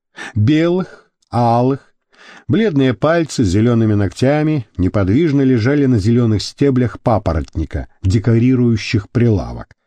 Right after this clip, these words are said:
Не Дафна, Офелия. Нет, страстоцвет, примула вечерняя и витекс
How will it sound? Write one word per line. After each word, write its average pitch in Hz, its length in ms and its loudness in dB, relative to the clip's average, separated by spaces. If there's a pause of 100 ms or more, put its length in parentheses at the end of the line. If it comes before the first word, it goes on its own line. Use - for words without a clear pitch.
(560)
Не 147 220 2
Дафна, 123 680 -2 (640)
Офелия. 123 1120 0 (1160)
Нет, 196 600 0 (720)
страстоцвет, 175 1200 -2 (500)
примула 135 720 2
вечерняя 139 1000 0 (340)
и 214 160 0
витекс 170 720 -2